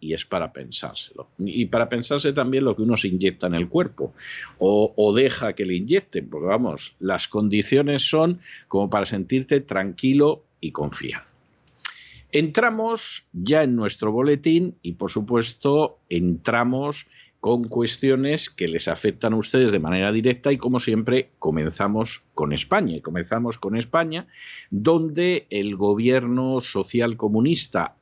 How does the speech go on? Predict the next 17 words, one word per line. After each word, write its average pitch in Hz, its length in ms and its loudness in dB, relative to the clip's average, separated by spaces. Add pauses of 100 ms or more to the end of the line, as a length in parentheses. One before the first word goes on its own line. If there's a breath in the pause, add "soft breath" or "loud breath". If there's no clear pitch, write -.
ha 120 200 0
conseguido 104 840 -2
que 80 140 -4
se 78 160 -6
aprueben 110 420 0
los 73 180 -6
presupuestos 82 800 -2
generales 90 480 -2
del 95 160 -2
Estado 156 520 -2 (340 loud breath)
después 95 600 0
del 85 240 -4
dos 78 220 -4
mil 92 220 2
veintidós, 139 720 2 (540 loud breath)
l-, 135 400 4
y 208 340 0